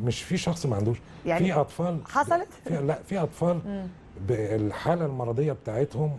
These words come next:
Speaker 1: ممكن
Speaker 2: مم.
Speaker 1: معرضين او تحت امراض معينه
Speaker 2: آه.
Speaker 1: تمنع انك تسحب منه
Speaker 2: مم.
Speaker 1: عينه.
Speaker 2: تمام.
Speaker 1: فعشان كده بتسحب من الاب
Speaker 2: آه.
Speaker 1: او بتسحب من
Speaker 2: من
Speaker 1: الام،
Speaker 2: الأم.
Speaker 1: ويتعمل لها موضوع التطابق.
Speaker 2: طب
Speaker 1: خلايا
Speaker 2: هل اللي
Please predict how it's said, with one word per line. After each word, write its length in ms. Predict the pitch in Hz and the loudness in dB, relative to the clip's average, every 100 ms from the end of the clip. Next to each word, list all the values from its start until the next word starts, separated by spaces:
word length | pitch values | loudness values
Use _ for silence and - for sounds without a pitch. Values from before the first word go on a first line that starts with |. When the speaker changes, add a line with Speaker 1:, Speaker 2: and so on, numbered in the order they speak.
| - | -4
Speaker 1:
ممكن 240 | 131 123 | -2 0
Speaker 2:
مم. 100 | 113 101 | -2 0
Speaker 1:
معرضين 440 | 104 104 107 127 - 101 | 0 2 2 0 0 -2
او 100 | 101 | 0
تحت 240 | 131 127 117 | 0 -2 -6
امراض 320 | 107 123 113 | -2 0 0
معينه 300 | 107 113 147 | -2 -2 0
Speaker 2:
آه. 200 | 190 190 185 - | 0 -2 -8 -2
Speaker 1:
تمنع 320 | 180 196 180 160 | 2 2 2 0
انك 220 | 123 123 - | 0 -2 0
تسحب 380 | 117 - 117 110 | -2 -2 -4 0
منه 360 | 123 131 127 127 - - | 0 0 -2 -4 -12 -12
Speaker 2:
مم. 260 | 185 170 160 156 | -6 -4 -4 -2
Speaker 1:
عينه. 380 | 104 107 92 80 - - - - | 2 2 0 -4 -14 -20 -10 -6
Speaker 2:
تمام. 280 | 175 165 156 | -2 -2 0
Speaker 1:
فعشان 360 | 107 107 127 123 | 0 0 -2 0
كده 300 | 160 160 156 - - 101 | 2 4 2 -4 -10 -6
بتسحب 640 | 110 101 147 - 120 104 | -4 -2 -2 -2 -4 -2
من 120 | 120 | -2
الاب 280 | 104 127 117 - - - - | -2 -2 -2 -4 -18 -14 -2
Speaker 2:
آه. 20 | |
Speaker 1:
او 160 | 175 135 | 2 2
بتسحب 640 | 113 110 - 135 - 107 | 0 -2 -2 -2 -2 -2
من 60 | 123 | 0
Speaker 2:
من 40 | 117 | 0
Speaker 1:
الام، 220 | 127 147 | 2 0
Speaker 2:
الأم. 320 | 139 175 165 - | 0 -6 -6 -2
Speaker 1:
ويتعمل 460 | 110 113 110 113 | 0 2 0 2
لها 140 | 131 139 | 2 2
موضوع 400 | 120 101 127 123 | 0 0 0 0
التطابق. 400 | - - 104 92 - - - - - 214 | -2 -2 0 -2 -4 -16 -18 -18 -4 0
Speaker 2:
طب 80 | 196 | 4
Speaker 1:
خلايا 100 | 254 | 4
Speaker 2:
هل 60 | |
اللي 0 | 311 | 4